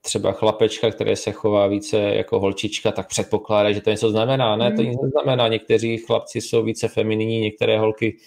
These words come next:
Speaker 1: jsou více, eh, jako, jako kluk, eh, hrají si více s kluky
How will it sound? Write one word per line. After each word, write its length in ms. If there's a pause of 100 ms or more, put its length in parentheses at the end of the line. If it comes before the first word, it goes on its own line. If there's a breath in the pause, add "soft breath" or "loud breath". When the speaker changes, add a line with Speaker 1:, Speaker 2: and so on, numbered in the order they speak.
(280 soft breath)
Speaker 1:
jsou 220
více, 400 (400 loud breath)
eh, 320
jako, 340
jako 220
kluk, 520
eh, 40 (580)
hrají 240
si 140
více 220
s 100
kluky 540